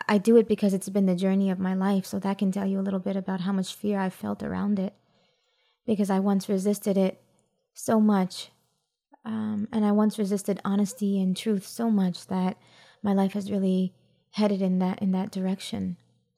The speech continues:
So I wonder if, if, if I'm doing the right thing.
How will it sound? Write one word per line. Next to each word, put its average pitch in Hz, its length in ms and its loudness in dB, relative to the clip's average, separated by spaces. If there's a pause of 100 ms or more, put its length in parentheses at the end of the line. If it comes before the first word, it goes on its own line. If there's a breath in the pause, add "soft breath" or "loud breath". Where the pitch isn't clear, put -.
(1400 soft breath)
So - 140 0
I 214 100 8
wonder 220 420 6
if, 190 460 4 (520)
if, - 260 -4 (140)
if - 180 -6
I'm 202 160 4
doing 214 280 4
the 196 100 2
right 196 300 0
thing. 190 400 2